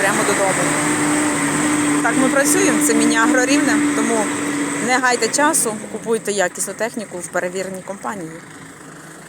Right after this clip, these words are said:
Міні-агро Рівне до ваших послуг. Тест-драйв успішно проходить Соліса сто п'ятого. Ось, виставка не є мегавеликою, це така пробна виставка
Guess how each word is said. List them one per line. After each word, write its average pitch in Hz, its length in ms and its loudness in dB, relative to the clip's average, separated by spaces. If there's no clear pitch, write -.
Міні-агро 202 480 -4
Рівне 233 340 -6
до 185 60 -8
ваших 170 260 -8
послуг. - 380 -8
Тест-драйв 185 400 -2
успішно 202 500 -10
проходить 233 400 -8
Соліса 233 400 -4
сто 254 140 -12
п'ятого. 277 420 -4
Ось, - 180 -18
виставка 180 480 -8
не 220 120 -4
є 190 160 -2
мегавеликою, 175 680 -4
це - 120 -10
така 175 200 -4
пробна 160 340 -6
виставка 160 460 -8